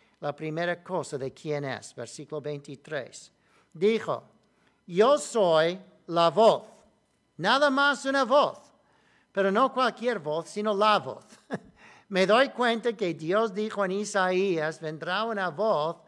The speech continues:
que clama al desierto, prepara el camino del Señor".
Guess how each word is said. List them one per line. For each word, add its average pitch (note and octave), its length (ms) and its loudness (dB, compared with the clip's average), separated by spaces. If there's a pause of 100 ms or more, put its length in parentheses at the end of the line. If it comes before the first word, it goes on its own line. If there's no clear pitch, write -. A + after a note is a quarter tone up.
(160)
que E3 200 -8
clama G3+ 400 0
al F#3 100 -4
desierto, F#3+ 680 -2
prepara F3+ 460 -6
el F3+ 60 -8
camino F3 380 -8
del E3+ 120 -10
Señor". G#3+ 540 0